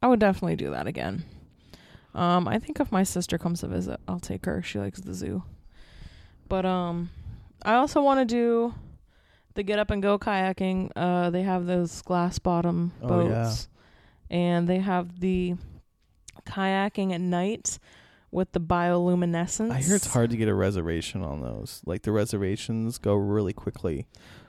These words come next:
Speaker 2: for
Speaker 1: I
Speaker 2: the,
Speaker 1: bet.
Speaker 2: the bioluminescent.
Speaker 1: But then also somebody had brought up to me, like,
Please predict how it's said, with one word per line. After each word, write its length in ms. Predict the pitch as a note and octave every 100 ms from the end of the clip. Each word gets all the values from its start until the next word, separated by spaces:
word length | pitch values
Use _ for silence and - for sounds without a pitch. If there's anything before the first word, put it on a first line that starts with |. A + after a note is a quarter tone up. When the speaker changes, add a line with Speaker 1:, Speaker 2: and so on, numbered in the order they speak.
| _
Speaker 2:
for 140 | B2
Speaker 1:
I 40 | A2
Speaker 2:
the, 60 |
Speaker 1:
bet. 400 | B2+ D#3+ D#3+ A2
Speaker 2:
the 140 | A2+ G2+
bioluminescent. 1120 | G2+ G2+ G2+ G2 G2+ G2+ G2+ G2+ - A2 A#2 _ _ - - - - -
Speaker 1:
But 160 | A3 -
then 200 | A3+ A3
also 400 | F#3+ A3 - B3
somebody 340 | - A3+ G#3+
had 160 | A3 F3+
brought 220 | F3 F3
up 100 | F3
to 160 | - F3+
me, 160 | E3+
like, 260 | E3+ E3